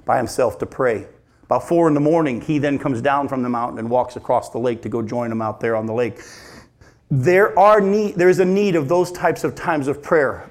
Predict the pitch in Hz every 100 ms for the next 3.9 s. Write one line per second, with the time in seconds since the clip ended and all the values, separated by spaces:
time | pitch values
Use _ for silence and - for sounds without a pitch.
0 | - 165 156 - - 208 208 208 - 151
1 | - 151 165 160 151 151 - 185 160 -
2 | 107 135 147 139 180 180 170 156 143 -
3 | - 180 160 - 123 113 - -